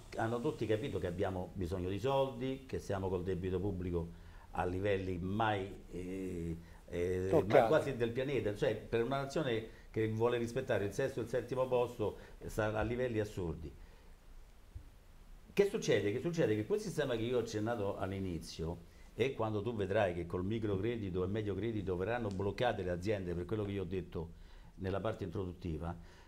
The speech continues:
Speaker 1: quello che dice Peppe dopo come provocazione diventa che se non te li posso dare perché hai dei problemi, micro problemi magari, stupidi problemi, ma per la legge europea io non te li posso dare,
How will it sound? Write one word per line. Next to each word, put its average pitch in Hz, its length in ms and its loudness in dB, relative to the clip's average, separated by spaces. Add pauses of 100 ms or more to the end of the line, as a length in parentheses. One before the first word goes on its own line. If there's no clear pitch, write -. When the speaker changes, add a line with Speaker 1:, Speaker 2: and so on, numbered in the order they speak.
(360)
Speaker 1:
quello 196 220 2
che 165 100 4
dice 147 200 2
Peppe 120 320 4
dopo 104 280 2
come 113 220 0
provocazione 170 640 2
diventa 101 560 0
che 90 320 -2 (480)
se 208 340 2
non 175 180 0
te 127 100 0
li 120 100 0
posso 113 340 4
dare 120 300 4
perché 101 280 0
hai 107 120 2
dei 101 100 0
problemi, 92 560 2
micro 110 420 2
problemi 95 480 2
magari, 85 380 0
stupidi 147 460 0
problemi, 98 440 0
ma 143 140 0
per 185 140 -4
la 180 80 0
legge 185 240 0
europea 190 260 2
io 151 120 2
non 151 100 0
te 131 80 -2
li 127 80 -2
posso 117 320 0
dare, 80 320 -2